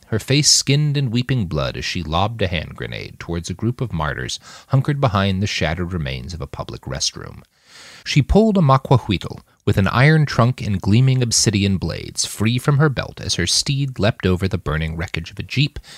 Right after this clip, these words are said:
and bounded towards the survivors. Roland followed her, tearing a piece of rebar free from some rubble as he charged. The restrooms were at one end of what had once been a giant playground in a public park.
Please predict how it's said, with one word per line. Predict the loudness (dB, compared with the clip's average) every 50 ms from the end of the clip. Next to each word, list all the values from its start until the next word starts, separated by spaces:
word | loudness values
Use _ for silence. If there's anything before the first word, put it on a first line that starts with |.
| -8 _
and | 0 0 2 2
bounded | 2 2 2 2 0 -2 -6 -6
towards | -8 -8 -8 -8 -8 -10 -10
the | -8 -6
survivors. | -4 -4 -4 -4 -4 -4 -4 -6 -6 -6 -6 -4 -4 -6 -6 _ _ _ -20 -20 -20 -20 -8 0
Roland | 4 4 6 6 6 4 2 0
followed | 0 -2 -2 -2 -4 -6 -8 -10
her, | -10 -12 -14 -16 _ _ -20 _ _
tearing | 2 4 4 4 4 4 2
a | 0
piece | 2 2 2 2 4 2
of | 0 0 0
rebar | 2 2 2 2 0 -2 -4 -4 -4
free | -6 -4 -2 -2 -2
from | -2 -2 -2 -2
some | -2 0 0 0
rubble | 0 -2 -2 -2 -4 -6 -6
as | -4 -6
he | -6 -6
charged. | -6 -6 -8 -6 -8 -8 -10 -12 -12 -12 -12 -12 -14 _ _ _ _ _ _ _ _ -20 -20 -20 -20 -2 2
The | 4 6
restrooms | 8 8 6 6 4 2 2 2 2 2 2 4
were | 6 6 6
at | 6
one | 6 6 6 6
end | 6 4 4 2 2
of | 2 4
what | 6 6
had | 6 6 6
once | 4 4 4 2
been | 2 2 4 4
a | 4
giant | 2 2 2 4 4 4 2 0
playground | -2 -4 -4 -4 -4 -4 -4 -4 -4 -4 -4 -2
in | -2 -2
a | -2
public | -2 -2 -4 -4 -6 -8 -12 -8 -2
park. | 0 2 2 0 0 -6 -14